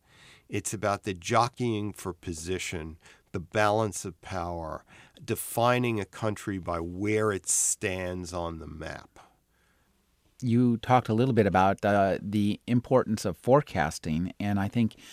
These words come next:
Speaker 2: that you do a bit of that in this book. And I'd like you to just talk about working from the past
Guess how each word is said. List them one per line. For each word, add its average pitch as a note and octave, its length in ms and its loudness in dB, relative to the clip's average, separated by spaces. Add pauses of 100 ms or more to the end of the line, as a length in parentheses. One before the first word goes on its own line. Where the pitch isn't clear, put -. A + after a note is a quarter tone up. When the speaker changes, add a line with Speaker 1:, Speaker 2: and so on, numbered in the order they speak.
(260)
Speaker 2:
that G2+ 200 6
you A2 160 2
do A#2+ 200 6
a G2+ 40 6
bit A#2+ 220 4
of A2 80 4
that G2 240 6
in F#2+ 180 2
this F2 200 -2
book. B2+ 400 4 (260)
And A#2+ 160 2
I'd A#2+ 120 2
like D#3+ 200 0
you D#3+ 60 2
to A#2+ 180 0
just A#2+ 320 -4
talk - 320 -2
about G2 400 4 (680)
working D#3 580 4
from C3+ 380 6
the A#2+ 100 4
past F2 800 0